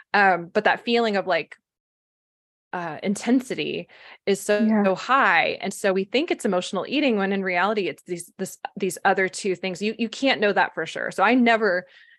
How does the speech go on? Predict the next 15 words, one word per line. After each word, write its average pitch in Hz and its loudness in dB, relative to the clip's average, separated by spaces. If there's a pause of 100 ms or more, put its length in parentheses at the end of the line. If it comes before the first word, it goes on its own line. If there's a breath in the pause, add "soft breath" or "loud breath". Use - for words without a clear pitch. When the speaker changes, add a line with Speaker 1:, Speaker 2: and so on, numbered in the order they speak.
(120)
Speaker 1:
with 208 -6
my 220 2
clients, 208 -2
I 196 -2
never 202 2
start 185 0
with 175 -10
emotional 170 -10
eating. 170 -6
We 175 -6
always 196 4
start 175 -2
with 160 -4 (440 loud breath)
restrict, 180 -6 (100)
uh, 160 2